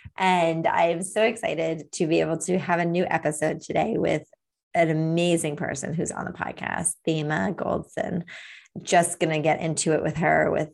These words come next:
some great questions. I just wanna wish everybody a happy Valentine's Day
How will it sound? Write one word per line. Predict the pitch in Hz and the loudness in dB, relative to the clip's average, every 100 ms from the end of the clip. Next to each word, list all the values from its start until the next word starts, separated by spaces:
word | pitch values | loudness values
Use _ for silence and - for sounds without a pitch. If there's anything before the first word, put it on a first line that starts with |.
| - | -8
some | - 151 | -6 -6
great | 143 143 160 165 | -6 0 0 0
questions. | - - 165 - 104 156 156 - | -2 -4 -4 -6 -6 -6 -8 -4
I | - 175 | 0 2
just | 233 | 2
wanna | 240 208 | 2 2
wish | 185 | 2
everybody | 180 156 160 156 | 2 0 0 -2
a | |
happy | - 240 247 240 | 0 0 0 2
Valentine's | 202 180 175 180 170 165 160 | 2 2 0 -2 -2 -2 -2
Day | 180 170 185 156 156 165 | 0 2 4 2 2 -2